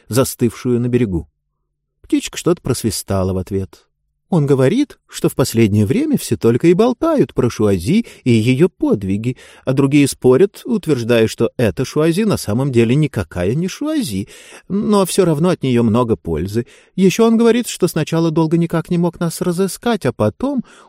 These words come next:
увидел, э, военкоманы куда-то спешат и сразу догадался, куда они направляются». «Йорик, дружище!» — обратился к птичке Джонс, изо всех сил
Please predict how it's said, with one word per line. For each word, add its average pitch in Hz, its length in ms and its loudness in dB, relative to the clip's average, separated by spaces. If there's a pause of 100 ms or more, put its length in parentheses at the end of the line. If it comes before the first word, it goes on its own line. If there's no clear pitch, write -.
увидел, 214 640 2 (220)
э, - 120 -4
военкоманы 226 720 2
куда-то 120 360 0
спешат - 440 -2
и 131 60 2
сразу 175 400 0
догадался, 101 580 -2
куда 101 400 -2
они 160 260 -2
направляются». 214 1000 -4 (800)
«Йорик, 151 800 2
дружище!» — 147 1080 2 (200)
обратился 123 640 2
к - 120 -18
птичке - 480 -6
Джонс, 107 760 2
изо 113 180 0
всех 120 220 -2
сил 220 340 -4